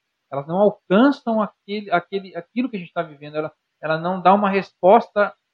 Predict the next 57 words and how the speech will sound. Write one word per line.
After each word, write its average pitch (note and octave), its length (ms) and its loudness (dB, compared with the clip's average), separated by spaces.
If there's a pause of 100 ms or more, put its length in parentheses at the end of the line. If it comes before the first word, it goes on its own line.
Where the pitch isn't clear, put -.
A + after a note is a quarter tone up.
(100)
efetiva A3 720 -4
pra G#3+ 140 -6
aquilo A#3 300 -14
que - 60 -16
a F#3 60 -6
gente F#3 240 -20
tá F3+ 100 -12
vivenciando. D3+ 560 -20 (100)
E C#3 120 -4
aí D3+ 140 0
a F3+ 60 2
gente F#3 300 -6
não G#3+ 160 -2
sabe B3+ 580 -2 (360)
fazer. G3+ 380 -2 (360)
Aí C#3 140 -8
a C#3 40 -2
gente D#3+ 300 -14
entra D#3+ 160 -16
num E3 100 -16
conflito F#3 440 -12
interno G#3 320 -2
muito F3+ 220 -10
grande, E3 320 -8
a - 20 -16
gente D#3 140 -20 (160)
toca E3+ 200 -10
a - 40 -20
parede, D3+ 320 -16
a C#3+ 40 -20
gente D3+ 120 -20 (160)
quebra E3 220 -16 (120)
tudo, D#3 140 -20
a D3+ 40 -20
gente D#3 280 -20 (240)
bate F#3+ 260 2
no E3+ 120 -20
cachorro, D#3+ 600 -10 (100)
chuta G3 220 -14
a E3 40 -12
galinha, D#3+ 460 -12 (340)
e D3 60 -20
aí F#3+ 100 -10
vai, C#3 300 -6 (140)
entende? F#3 320 -14 (300)
Porque D3+ 220 -12
a - 20 -6
gente, D3+ 260 -20
aquela D#3 300 -6
verdade D#3+ 420 -4
que E3+ 60 -20
a E3 40 -20
gente D#3+ 160 -20
carrega D3 260 -8
não F3 120 -12
tá F3+ 140 -2
dando F#3 260 -8